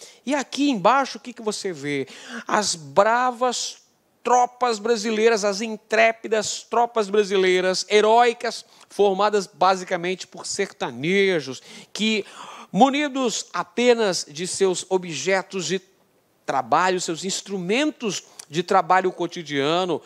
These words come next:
facas, facões, inchadas, foices, machados, pedaços de pau, pedras e tudo mais,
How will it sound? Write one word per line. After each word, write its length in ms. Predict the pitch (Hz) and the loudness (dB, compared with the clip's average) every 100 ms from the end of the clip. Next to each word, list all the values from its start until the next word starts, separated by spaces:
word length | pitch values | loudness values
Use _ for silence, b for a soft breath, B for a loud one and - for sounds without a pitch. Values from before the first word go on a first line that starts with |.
| b | b
facas, 600 | - - 196 196 160 143 | -8 0 0 0 -4 -4
facões, 1080 | - - - - - 214 226 214 170 123 - _ - | -6 -8 -8 -6 0 4 4 2 0 -6 -10 _ -14
inchadas, 880 | 151 - - 208 208 196 160 135 - | -10 -6 -2 2 2 2 -2 -4 -6
foices, 720 | - 208 233 208 - 147 151 | -6 0 2 2 -4 -8 -4
machados, 880 | 170 - - 202 208 190 156 131 - b b | -4 -6 0 4 4 2 -2 -16 -20 b b
pedaços 400 | 185 190 196 - | 0 2 0 -2
de 120 | 147 | -16
pau, 760 | 143 - 180 196 185 143 120 _ _ _ | -8 0 2 2 2 0 -6 _ _ _
pedras 600 | - 196 202 170 156 135 | -4 0 2 2 0 -2
e 40 | 156 | -6
tudo 240 | 185 175 | -6 -2
mais, 320 | 170 185 175 | 0 0 -2